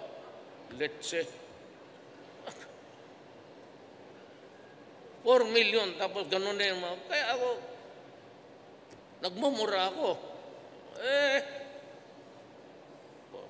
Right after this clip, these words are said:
pa-, pati si Obama. Look,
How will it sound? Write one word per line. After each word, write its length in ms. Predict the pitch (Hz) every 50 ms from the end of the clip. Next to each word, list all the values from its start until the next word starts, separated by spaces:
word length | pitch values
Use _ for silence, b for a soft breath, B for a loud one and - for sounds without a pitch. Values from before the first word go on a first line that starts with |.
| -
pa-, 160 | - - 143 - -
pati 240 | 254 269 330 277 202
si 80 | 165 170
Obama. 400 | 185 170 185 185 185 185 240 277 - - - - - - - - - - - - - - - - - - - - - - - - - - - - - - - - - - - - - - - - - - - - - 233
Look, 240 | 247 254 202 -